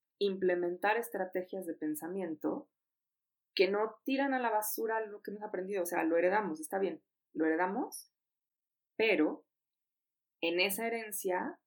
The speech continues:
abrimos fisuras a otras potencialidades, otras formas de intercambiar conocimiento, otras formas de organizarnos, otras formas de mirar lo que nos han enseñado, o sea,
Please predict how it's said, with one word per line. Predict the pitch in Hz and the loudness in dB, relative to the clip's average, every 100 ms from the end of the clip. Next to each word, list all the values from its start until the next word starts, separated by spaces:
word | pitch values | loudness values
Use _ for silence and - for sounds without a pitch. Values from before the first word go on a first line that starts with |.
| _ _ _ - | _ _ _ -2
abrimos | 165 160 202 202 196 196 | 0 2 0 0 -4 -6
fisuras | 180 175 180 165 156 160 - - _ - | -6 -6 -2 2 2 2 -6 -12 _ -6
a | 185 180 | 0 4
otras | 170 165 175 175 | 2 2 -2 -2
potencialidades, | 165 151 151 156 156 165 170 151 - - _ _ _ _ - | -6 -4 -6 -2 -2 0 0 -2 -6 -20 _ _ _ _ -2
otras | 170 180 185 - | 0 2 0 2
formas | 196 196 196 | 0 0 -4
de | 175 | -4
intercambiar | 156 151 151 156 156 | -2 -2 0 0 -2
conocimiento, | 156 156 - 220 240 240 262 320 _ _ _ - | -4 -6 -6 -8 -8 -4 -4 -4 _ _ _ 2
otras | 180 170 175 | 2 2 -2
formas | - 170 170 165 | -4 -4 -4 -4
de | |
organizarnos, | 151 156 175 190 226 220 220 247 - - _ _ _ _ | -4 -4 -6 -2 -2 -2 -8 -10 -14 -20 _ _ _ _
otras | 185 185 190 190 | 2 4 0 0
formas | 190 180 180 190 - | -2 -2 -2 -6 -2
de | 180 175 180 - _ _ _ _ _ _ _ _ _ - | 2 2 0 -4 _ _ _ _ _ _ _ _ _ -6
mirar | 196 202 208 208 233 | 0 4 6 6 4
lo | 247 247 | 2 -2
que | - 180 165 156 | 2 4 6 6
nos | 156 151 185 | 4 0 0
han | 190 | -2
enseñado, | 208 190 190 185 190 | -2 -8 -8 -4 -2
o | 156 | -2
sea, | 165 | -2